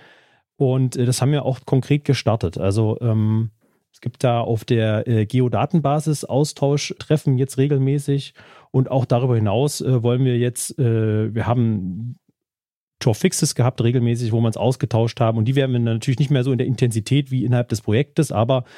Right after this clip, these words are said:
trotzdem weiterführen, wo uns eben wichtig ist, dass wir eine Art Plattform schaffen, auf der wir quasi, ähm, abbilden können, was wer macht,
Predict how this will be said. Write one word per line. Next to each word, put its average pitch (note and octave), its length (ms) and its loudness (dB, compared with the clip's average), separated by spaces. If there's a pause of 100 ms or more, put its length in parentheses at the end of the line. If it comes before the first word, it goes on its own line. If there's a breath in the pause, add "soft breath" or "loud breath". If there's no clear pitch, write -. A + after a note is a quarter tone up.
(200 loud breath)
trotzdem A2 400 0
weiterführen, G2 640 -2
wo G#2 120 0
uns A#2 160 0
eben G2+ 280 -2
wichtig C3+ 280 -2
ist, C3+ 180 0
dass - 140 0
wir G#2+ 80 2
eine G2+ 140 0
Art G2 160 -4
Plattform C3 640 0
schaffen, A#2+ 480 0 (560 loud breath)
auf A#2 220 0
der A#2 180 2
wir A#2 120 0
quasi, G2 500 0 (100)
ähm, F2+ 480 0 (380)
abbilden C3 480 0
können, B2 420 0 (600 soft breath)
was - 300 0
wer G#2+ 180 2
macht, E2+ 420 -6